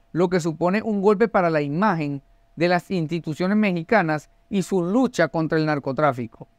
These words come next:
Este caso pone en relieve la profunda infiltración del crimen organizado en el gobierno mexicano durante el mandato de Felipe Calderón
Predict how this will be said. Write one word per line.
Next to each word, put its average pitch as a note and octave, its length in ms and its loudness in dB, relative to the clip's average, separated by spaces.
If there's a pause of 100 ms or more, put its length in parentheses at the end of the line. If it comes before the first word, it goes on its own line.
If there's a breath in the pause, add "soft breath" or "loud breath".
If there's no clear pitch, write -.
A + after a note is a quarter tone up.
(440)
Este F3 300 0
caso A3+ 340 4
pone G#3 480 -2
en F3+ 220 -2
relieve E3+ 500 2
la E3+ 200 2
profunda E3+ 500 -2
infiltración E3 800 0
del D#3+ 120 0
crimen F3+ 320 0
organizado D3 760 0 (420)
en F#3 180 0
el F3 160 0
gobierno G#3 540 2
mexicano G3+ 560 0
durante E3+ 560 -2
el F3 100 0
mandato E3+ 500 2
de D#3 120 2
Felipe D3+ 360 -2
Calderón C#3 680 0